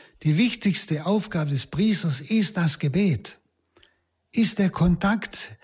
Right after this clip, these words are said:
ist die persönliche Beziehung zu Christus, in die er ja durch das Sakrament wesenhaft hineingenommen ist. Nicht? Es ist eine personale Beziehung. Und aus dieser personalen Beziehung heraus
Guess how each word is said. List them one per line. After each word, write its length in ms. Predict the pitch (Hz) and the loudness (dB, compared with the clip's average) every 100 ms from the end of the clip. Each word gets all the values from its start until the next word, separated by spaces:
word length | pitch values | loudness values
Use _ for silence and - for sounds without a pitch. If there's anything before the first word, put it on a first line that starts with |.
| _ | _
ist 240 | - 214 - | -2 0 2
die 100 | 190 | 2
persönliche 600 | 175 143 196 254 196 160 | 2 2 2 2 2 0
Beziehung 560 | 160 - 226 233 185 | 0 0 2 4 2
zu 140 | - 156 | 0 -4
Christus, 720 | - 214 - 143 110 - - _ _ _ _ _ _ _ _ _ _ _ _ | 0 -2 -2 -6 -8 -10 -12 _ _ _ _ _ _ _ _ _ _ _ _
in 180 | 185 156 | 2 2
die 220 | 185 226 | 4 2
er 180 | 185 170 | 2 2
ja 160 | 156 | 2
durch 240 | 143 214 220 | 2 2 0
das 220 | 180 - | 0 0
Sakrament 760 | 160 143 131 147 220 202 135 - 135 | 0 0 0 4 4 4 2 -4 0
wesenhaft 720 | 165 262 196 160 117 160 - | 2 4 2 2 0 0 -2
hineingenommen 720 | 143 151 165 196 151 123 110 | 0 0 2 2 0 -2 -4
ist. 400 | 101 95 - - _ _ _ _ - | -6 -6 -8 -12 _ _ _ _ -10
Nicht? 240 | 139 - _ _ _ - | -8 -8 _ _ _ -4
Es 140 | 139 | 0
ist 80 | 143 | 2
eine 180 | 156 151 | 2 2
personale 920 | - 214 247 185 170 156 180 196 165 | 2 2 2 2 2 2 2 2 2
Beziehung. 640 | 139 - 117 95 82 85 _ _ _ - | -2 -4 -6 -6 -8 -10 _ _ _ -2
Und 80 | 143 | 0
aus 80 | |
dieser 200 | 143 165 | 2 0
personalen 640 | 151 156 139 147 165 214 180 | 2 0 2 2 2 2 2
Beziehung 440 | 147 - 202 185 | 0 -2 0 2
heraus 480 | 165 143 147 143 - | 2 2 2 0 -2